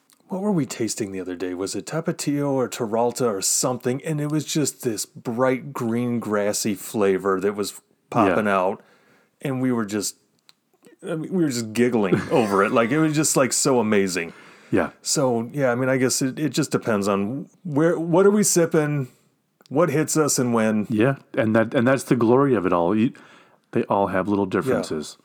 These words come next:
Speaker 1: And even on, as this is going, I'm on the palate, you know, again, we keep skipping over the agave. I'm getting a good, a, a good agave lead. It's,
Speaker 2: Yes.
Speaker 1: it's agave forward. I'm getting still both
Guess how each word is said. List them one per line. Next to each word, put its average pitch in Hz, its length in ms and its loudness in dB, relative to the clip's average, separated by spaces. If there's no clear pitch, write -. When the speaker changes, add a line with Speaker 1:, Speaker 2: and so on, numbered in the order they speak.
Speaker 1:
And 175 140 2
even 220 440 2
on, 214 220 4
as 175 180 2
this 175 220 2
is 143 120 -2
going, 151 540 0
I'm 139 320 -4
on 143 160 -2
the 120 140 2
palate, 131 580 -2
you 123 80 -6
know, 113 140 0
again, 117 220 -2
we 104 100 0
keep - 260 -6
skipping - 640 -4
over 110 240 0
the 92 140 0
agave. 90 520 -2
I'm 98 120 -6
getting 120 260 -4
a - 120 -16
good, 104 540 -4
a, 123 60 -16
a 107 40 -14
good 127 300 2
agave 98 540 0
lead. 90 380 -4
It's, 120 240 -4
Speaker 2:
Yes. - 280 0
Speaker 1:
it's - 240 -12
agave 101 460 -2
forward. 113 420 -2
I'm 117 220 -4
getting 147 500 0
still 147 400 0
both 135 440 -2